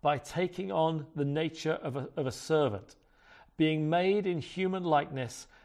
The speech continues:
and being found in appearance as a man, he humbled himself by obe-, by being obedient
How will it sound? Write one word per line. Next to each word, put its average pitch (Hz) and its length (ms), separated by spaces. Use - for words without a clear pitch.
and 139 160
being 143 260
found 175 640
in 151 140
appearance 160 540
as 135 160
a 139 40
man, 113 400
he 147 200
humbled 156 520
himself 117 500
by 127 260
obe-, 143 640
by 131 160
being 139 400
obedient 147 720